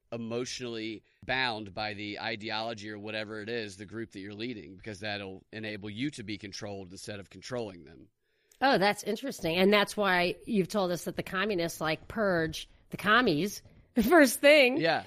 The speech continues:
Speaker 1: yeah.
Speaker 2: And Saul Alinsky would say, like, "Even if your plan doesn't work or you end up kind of seeming wrong, just turn it around on the other guy, make lemonades, like, just don't
Speaker 1: Right.
Speaker 2: even."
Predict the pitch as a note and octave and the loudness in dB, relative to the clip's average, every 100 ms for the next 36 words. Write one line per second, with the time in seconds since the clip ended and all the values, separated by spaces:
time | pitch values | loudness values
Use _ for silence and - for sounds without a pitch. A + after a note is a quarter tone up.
0 | - - - F#3 A#3+ A3+ G#3+ - C4 A#3+ | -8 -12 -2 6 8 8 4 4 8 8
1 | C#4 C#4 C4+ A3+ F#3+ - D4 B3+ F#3+ C#4 | 8 4 2 4 4 4 6 6 4 2
2 | C#4+ C#4 G#3+ A#3 G3+ - B3 A#3 G#3+ G3 | 2 2 2 2 2 0 0 2 0 0
3 | F#3+ G#3 A3 A3+ F3+ G3+ G#3 G3+ - G3 | 0 2 2 2 0 2 2 0 -2 -4
4 | G3 - A3+ G#3 F#3+ F#3 F#3 F#3+ F#3 A3+ | -2 0 2 2 4 4 4 2 0 -2
5 | - C#4 C#4 A3 F#3 F#3 F#3 F3 E3+ E3 | 0 2 2 2 2 2 2 2 2 2
6 | E3+ D#3+ D#3 D#3 D#3 E3+ G3 E3+ E3+ E3 | 2 2 4 4 4 2 2 0 0 2
7 | E3+ E3 D#3+ D#3 - G3+ F3 E3 A3 - | 2 2 2 0 -4 0 0 0 -2 0
8 | A3 G3 E3 E3 D#3+ | 2 4 4 4 2